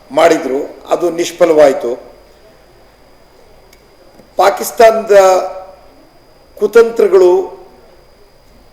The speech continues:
ಪಾ-, ಕಾಶ್ಮೀರದ ಜನಗಳನ್ನ ನಿರಂತರವಾಗಿ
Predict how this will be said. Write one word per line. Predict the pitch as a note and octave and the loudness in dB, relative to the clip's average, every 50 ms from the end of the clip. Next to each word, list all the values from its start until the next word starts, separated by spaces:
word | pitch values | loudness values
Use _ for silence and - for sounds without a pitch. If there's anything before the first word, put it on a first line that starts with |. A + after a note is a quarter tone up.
| - | -6
ಪಾ-, | - G3 F#3+ F#3+ F#3+ F#3+ F#3 F3+ F#3 - - - - | -2 0 0 2 2 2 0 0 -2 -4 -8 -8 -4
ಕಾಶ್ಮೀರದ | F#3 F3+ G3 G3 - F#3+ G#3+ A3 G#3 G3 - D3 | -2 -2 -2 -2 -2 -4 -4 -4 -4 -4 -6 -4
ಜನಗಳನ್ನ | D3+ F3+ F3 F3 E3 F3+ F3 F3 F3 | -2 -2 -2 0 0 0 0 0 0
ನಿರಂತರವಾಗಿ | F3 E3 D#3+ E3 F3 F#3 G3+ G#3 G#3+ G3 G#3 G3 F#3+ F#3 F3+ F3 - D#3 D#3+ D#3+ E3+ - - - | -2 -4 -2 -2 0 0 -2 -2 -4 -2 0 0 2 2 2 0 0 -4 -8 -8 -8 -10 -14 -20